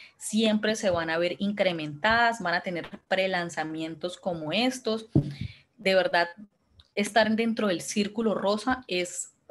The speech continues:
como el club V I P de Mary Kay. Entonces, a los tres meses reciben premio, a los seis meses,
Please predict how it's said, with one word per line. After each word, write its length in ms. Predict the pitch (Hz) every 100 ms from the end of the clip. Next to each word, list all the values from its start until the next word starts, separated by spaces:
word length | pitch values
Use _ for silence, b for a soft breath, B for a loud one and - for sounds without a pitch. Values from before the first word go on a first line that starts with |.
| -
como 180 | - 226
el 120 | 185
club 240 | - 185 170
V 220 | 196 185
I 60 | 147
P 320 | - 170 - _ _
de 200 | - 175
Mary 220 | 170 170 165
Kay. 320 | 175 151 151
Entonces, 600 | 151 175 170 170 190 196 B B
a 120 | - 175
los 180 | 170
tres 220 | - 170 175
meses 240 | 175 175
reciben 360 | 175 165 160 170
premio, 440 | 214 226 226 214
a 40 |
los 180 | 185 160
seis 240 | - 165 180
meses, 500 | 214 233 233 220